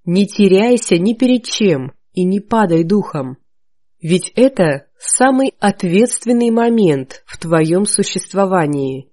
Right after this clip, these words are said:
Перед тобой возникла твоя божественная природа, которая никак не способна нанести твоей истинной сути ни малейшего вреда. Надо только признать ее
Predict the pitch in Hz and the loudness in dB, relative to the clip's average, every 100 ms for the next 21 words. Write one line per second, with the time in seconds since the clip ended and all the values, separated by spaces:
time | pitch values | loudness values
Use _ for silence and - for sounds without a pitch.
0 | _ _ _ - 185 180 - 180 165 214 | _ _ _ -2 0 0 -2 -4 0 0
1 | 233 180 _ _ 165 190 190 202 240 262 | 0 -4 _ _ 0 2 4 4 4 2
2 | 240 233 220 - 180 190 180 160 190 247 | 0 0 -2 -4 0 2 2 2 2 2
3 | 180 - 165 175 156 180 190 - 190 190 | -2 -2 0 2 2 -2 -2 -2 -2 0
4 | 190 190 196 208 233 160 143 135 - _ | -2 0 0 2 0 -2 -4 -8 -14 _
5 | _ 208 208 254 269 247 240 - 196 240 | _ -4 2 4 6 4 2 -2 0 0
6 | - 262 226 170 - 175 175 185 - 165 | 0 0 2 2 -2 -4 -2 -2 0 -2
7 | - 240 208 185 151 139 _ - 175 202 | 2 2 4 2 2 -2 _ 0 4 4
8 | 220 226 - - 233 214 151 - 160 180 | 4 0 -4 -4 0 2 0 -2 0 2
9 | 180 202 208 - 208 202 - - 160 151 | 4 2 0 0 0 0 -2 -2 0 2
10 | 147 - 233 254 - 170 139 - _ - | 0 0 -2 -2 0 0 0 -6 _ -6
11 | 170 190 175 165 156 175 208 - 208 196 | 0 2 4 4 4 4 2 0 0 0
12 | 190 202 180 170 131 135 _ _ - 160 | 0 -2 0 0 -2 -8 _ _ -6 0
13 | 226 226 220 262 277 247 247 240 - 226 | 2 2 2 2 0 2 0 0 -2 0
14 | 233 190 202 226 247 - 190 190 160 147 | 0 2 2 2 0 -4 -4 -2 0 -2
15 | 127 | -4